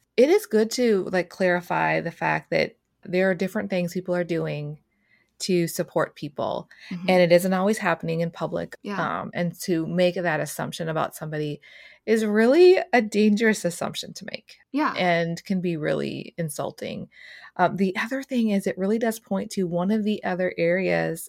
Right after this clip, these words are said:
Speaker 1: of support structures, um, power and privilege that somebody has in making a hard decision to leave a place.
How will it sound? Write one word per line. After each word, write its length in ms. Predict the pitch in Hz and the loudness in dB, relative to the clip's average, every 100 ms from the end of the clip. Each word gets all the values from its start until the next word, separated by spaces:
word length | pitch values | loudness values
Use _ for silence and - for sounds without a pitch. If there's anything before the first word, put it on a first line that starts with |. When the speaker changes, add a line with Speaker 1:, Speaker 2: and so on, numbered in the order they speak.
| - | -6
Speaker 1:
of 460 | 165 160 165 - _ _ _ - | -4 -4 -6 -8 _ _ _ -10
support 500 | - 185 185 185 - | -8 -4 0 0 -2
structures, 720 | 226 220 - 220 214 208 - - | -4 -4 -2 0 0 -2 -6 -8
um, 320 | 185 170 - | -4 -4 -6
power 400 | - - 180 190 | -8 -4 -2 0
and 100 | 180 | -2
privilege 380 | - 185 175 175 | -4 -4 -2 -4
that 100 | - | -6
somebody 320 | - 175 170 | -8 -6 -4
has 380 | 160 165 160 165 | -4 -4 -4 -4
in 180 | 165 160 | -6 -4
making 380 | 165 165 196 202 | -4 -2 -2 -4
a 40 | |
hard 300 | 175 180 165 | -4 -6 -6
decision 480 | 170 - 160 165 160 | -6 -6 -6 -6 -6
to 160 | - 160 | -6 -6
leave 240 | 143 147 | -6 -8
a 60 | 156 | -12
place. 560 | - - - - - | -12 -12 -12 -14 -18